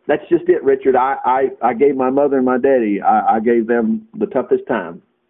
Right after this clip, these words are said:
I mean, I, I was not a good, I was not good." Well, listen, Jesus was good for you. You can repent of your sins.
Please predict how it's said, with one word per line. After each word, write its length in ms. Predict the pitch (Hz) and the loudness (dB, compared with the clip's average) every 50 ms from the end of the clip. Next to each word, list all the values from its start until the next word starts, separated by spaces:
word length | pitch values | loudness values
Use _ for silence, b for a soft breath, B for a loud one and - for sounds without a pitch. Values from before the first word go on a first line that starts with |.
| - 107 | -12 -8
I 60 | 104 | -6
mean, 160 | 107 101 104 | -6 -4 -4
I, 80 | 107 107 | -4 -4
I 240 | 107 104 95 104 107 | -4 -4 -4 -4 -2
was 160 | 107 107 107 | -2 -4 -4
not 220 | 123 120 120 117 110 | -2 -2 -2 -2 -2
a 40 | |
good, 380 | 101 107 113 113 104 98 - - _ - | 0 0 0 0 0 -2 -8 -16 _ -10
I 80 | 104 | -8
was 140 | 101 104 104 | -8 -6 -4
not 180 | 120 113 107 117 | -4 -4 -2 0
good." 300 | 123 117 104 90 - - | 0 0 0 0 -4 -2
Well, 180 | 131 165 151 160 | -2 -2 0 0
listen, 400 | 185 190 190 - 87 85 - 180 | -2 -4 -4 -6 -12 -12 -10 -4
Jesus 460 | 226 - 190 - - 214 202 - - | -2 -2 -2 -2 -4 -8 -8 -6 -6
was 140 | 214 196 - | -6 -6 -2
good 240 | - 117 - - - | -2 -2 -2 -2 -4
for 180 | 131 123 - | -4 -2 -4
you. 120 | - - - _ _ _ _ _ _ _ _ _ _ _ _ - | -6 -8 -14 _ _ _ _ _ _ _ _ _ _ _ _ -2
You 100 | 196 190 | 0 0
can 140 | 180 139 | 0 0
repent 300 | 127 123 117 - 180 196 | 0 0 0 2 2 2
of 60 | 190 180 | 4 4
your 220 | 175 180 175 - | 4 2 2 2
sins. 380 | - 113 98 90 98 107 117 | -2 -2 -2 -2 -6 -6 -8